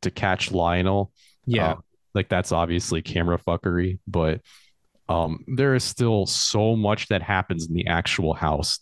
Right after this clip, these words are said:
Speaker 1: that just, just fucking outstanding to me. Like, there's no way you're cleaning all of that fake blood out of every single crevice of that, like, ornate wood paneling and, like,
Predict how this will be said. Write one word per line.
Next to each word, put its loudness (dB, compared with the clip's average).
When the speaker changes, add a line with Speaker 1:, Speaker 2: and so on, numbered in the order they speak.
Speaker 1:
that -4
just, -6
just -4
fucking 0
outstanding 0
to -6
me. -2
Like, -2
there's 2
no 4
way 2
you're 2
cleaning 2
all 0
of -4
that 0
fake -2
blood 2
out 0
of 0
every 0
single 0
crevice -2
of -2
that, 0
like, 0
ornate 2
wood 0
paneling 2
and, 0
like, -2